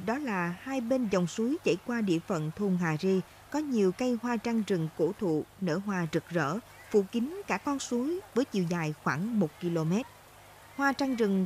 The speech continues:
còn gọi là hoa trăng nước bởi loài cây này thường mọc hai bên bờ suối, có hình dáng tựa như hoa trang ở đồng bằng, nhưng mọc theo chùm và trải đều trên khắp tán cây.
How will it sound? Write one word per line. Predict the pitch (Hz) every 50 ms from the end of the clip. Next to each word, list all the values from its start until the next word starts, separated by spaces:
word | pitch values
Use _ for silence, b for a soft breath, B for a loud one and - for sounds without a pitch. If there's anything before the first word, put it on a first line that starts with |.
| -
còn | - 202 185 180
gọi | 175 175 165
là | 190 185 180 175 170 170 -
hoa | 208 214 208 190 -
trăng | - 214 208 196 196 208
nước | 247 294 359 - - - - - - - -
bởi | 214 196 180 175 220
loài | 302 320 254 226 208 190 185 -
cây | 247 247 233
này | 226 202 185 175 170 165 - -
thường | 220 208 185 185 175 180
mọc | 190 190 - - 190 185 180 185
hai | - 254 262 262 247
bên | 220 220 254 247 233 202
bờ | 175 165 156
suối, | 156 - - 214 220 254 311 349 B B B B - -
có | 294
hình | 262 233 180 170 160
dáng | 180 185 196 254 349 370 -
tựa | 220 165 160 175 185
như | 208 220 214 214 208 190 -
hoa | 226 247 247 226 -
trang | - 247 240 247 240 233 - -
ở | - 147 180 196
đồng | 196 170 156 156
bằng, | 165 160 156 147 - - - - - - -
nhưng | 202 208 208 196 196 190 190 196
mọc | 185 - - -
theo | - 262 269 226 - -
chùm | 202 185 175 156 - - - - -
và | 170 185 170 160 156 - -
trải | - 170 143
đều | 185 214 214 196 170 160 151 - - -
trên | - 180 170 165 160 156 - -
khắp | - 277 - -
tán | - 196 214 285 294
cây. | 202 190 175